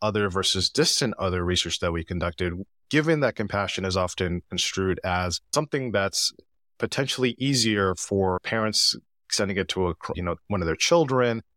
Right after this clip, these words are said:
we thought that maybe compassion might be something that we should study in terms of relational proximity. So we asked participants to basically input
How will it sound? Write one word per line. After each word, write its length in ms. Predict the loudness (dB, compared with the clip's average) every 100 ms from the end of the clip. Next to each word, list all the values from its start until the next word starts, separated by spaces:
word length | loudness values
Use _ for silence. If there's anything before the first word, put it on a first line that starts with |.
| _ -2
we 160 | 0
thought 280 | 2 2 2
that 140 | 0
maybe 280 | -2 -2 -4
compassion 720 | -4 -4 -2 -2 0 0 0
might 460 | 0 2 2 0 -2 _ _ _ -6
be 120 | 0
something 360 | 0 0 0 2
that 120 | 2
we 120 | 2
should 200 | 0 0
study 480 | 0 2 2 4 2
in 80 | 0
terms 220 | -2 -2
of 100 | 0
relational 600 | 2 2 0 0 0 -2
proximity. 720 | -4 -2 0 2 2 0 -6 -16 _ _ -4
So 200 | 2 4
we 160 | 4
asked 360 | 4 2 -2 -6
participants 560 | -4 -4 -4 -2 -2 -2
to 340 | -2 -4 -2
basically 320 | 0 2 2 0
input 280 | 0 -2